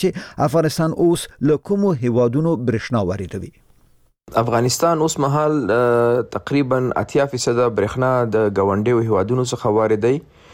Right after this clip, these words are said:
Speaker 2: چې زیاته برخه یې د ازبکستان څخه راځي او ازبکستان په ژمي کې کابل ته او په دغه ټرانسمیشن لاین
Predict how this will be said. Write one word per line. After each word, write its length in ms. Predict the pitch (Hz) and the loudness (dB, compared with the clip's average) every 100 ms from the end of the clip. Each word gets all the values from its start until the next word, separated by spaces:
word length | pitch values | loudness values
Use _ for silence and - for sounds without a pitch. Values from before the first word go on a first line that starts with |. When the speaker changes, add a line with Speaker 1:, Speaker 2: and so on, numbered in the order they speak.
| - - - | -20 -20 -8
Speaker 2:
چې 260 | - 101 98 | 0 0 2
زیاته 260 | 127 131 127 117 | 0 0 0 -2
برخه 240 | 131 139 | -2 -2
یې 80 | 117 | 0
د 120 | 110 101 | 2 0
ازبکستان 560 | 95 98 - 120 123 127 | -2 -6 -4 -2 -2 -2
څخه 200 | 127 127 | -2 0
راځي 320 | 117 113 123 123 120 | 0 0 0 2 4
او 80 | 107 107 - 104 | 4 2 0 -4
ازبکستان 580 | 101 95 - 110 110 110 | -4 -6 -4 -2 -2 -2
په 100 | 87 101 | -2 -2
ژمي 180 | 117 117 | 0 -2
کې 220 | 110 113 113 - - - - - | 0 2 0 -2 -18 -20 -10 -2
کابل 320 | 101 110 127 120 | 0 0 -2 0
ته 180 | 131 123 98 107 | 0 2 0 0
او 100 | 104 101 95 98 | 2 0 -2 -4
په 100 | 98 | -2
دغه 260 | 101 101 104 98 87 - | -2 0 2 2 0 -2
ټرانسمیشن 460 | 90 - - 98 110 | -4 -4 -2 0 2
لاین 180 | 120 | 2